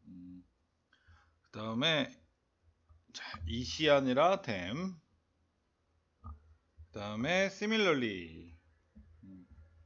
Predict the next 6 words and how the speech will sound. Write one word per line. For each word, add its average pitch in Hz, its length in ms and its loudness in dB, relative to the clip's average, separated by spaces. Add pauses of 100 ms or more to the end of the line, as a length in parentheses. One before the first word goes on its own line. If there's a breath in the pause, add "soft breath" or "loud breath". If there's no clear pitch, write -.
(760 soft breath)
그다음에 120 500 0
placing이 202 500 0
아니라 156 500 4 (160)
placed. 180 520 0 (3500)
그다음에 120 560 -4
sorting. 165 1300 -4